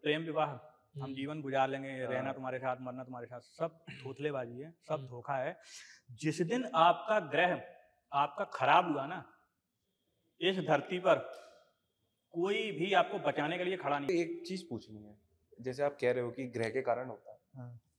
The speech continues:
Speaker 3: आपको कैसे पता ये ग्रह के कारण है? अगर आपने कोई किताब पढ़ी, तो वो
Speaker 1: हाँ।
Speaker 3: किताब में किसी ने क्यों लिखा और कैसे लिखा? मतलब, कुछ तो, किसी को कुछ तो पता पड़ा होगा ना
Speaker 1: हाँ।
Speaker 3: कि ये ग्रह ऐसे बोल रहा है, या तो उनने observe करा हो बैठ के कि
Speaker 1: हाँ।
Speaker 3: अच्छा, ये ग्रह ऐसे करेगा,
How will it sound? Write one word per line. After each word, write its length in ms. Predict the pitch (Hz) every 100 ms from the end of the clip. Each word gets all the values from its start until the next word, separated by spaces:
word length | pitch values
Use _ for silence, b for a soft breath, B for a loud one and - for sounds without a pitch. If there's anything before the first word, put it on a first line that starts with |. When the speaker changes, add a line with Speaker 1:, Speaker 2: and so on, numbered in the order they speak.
| _
Speaker 3:
आपको 340 | - 160 - 196
कैसे 280 | 196 151 156
पता 220 | 151 156
ये 120 | 180
ग्रह 180 | 131 120
के 120 | 131
कारण 300 | 127 123 123
है? 60 | 123
अगर 200 | 135 156
आपने 180 | 170
कोई 120 | 175 196
किताब 340 | 175 139 139
पढ़ी, 160 | 135 135
तो 300 | - - 175
वो 100 | 220
Speaker 1:
हाँ। 60 |
Speaker 3:
किताब 320 | - 151 156 170
में 140 | 196
किसी 200 | 180 196
ने 120 | 196
क्यों 180 | 190 185
लिखा 180 | 165 147
और 200 | 135 151
कैसे 240 | 151 143 165
लिखा? 200 | 143 135
मतलब, 400 | - - 185 214
कुछ 180 | 202 208
तो, 60 |
किसी 180 | 233 196
को 60 | 214
कुछ 160 | 214 220
तो 60 |
पता 180 | 196 202
पड़ा 180 | 202 202
होगा 200 | 156 131
ना 100 | 160
Speaker 1:
हाँ। 400 | - 131 117 -
Speaker 3:
कि 80 | 165
ये 120 | 196
ग्रह 200 | 175 139
ऐसे 260 | 160 160 180
बोल 320 | 160 156 156
रहा 140 | 143 139
है, 140 | 139 - -
या 80 | 151
तो 80 | 156
उनने 160 | 190 196
observe 340 | 185 165 208
करा 200 | 202 190
हो 80 | 190
बैठ 300 | 180 175 -
के 100 | 180
कि 220 | 180 175
Speaker 1:
हाँ। 100 | 139
Speaker 3:
अच्छा, 140 | 135
ये 140 | 147 151
ग्रह 160 | 123
ऐसे 220 | 131 127 147
करेगा, 360 | 131 123 120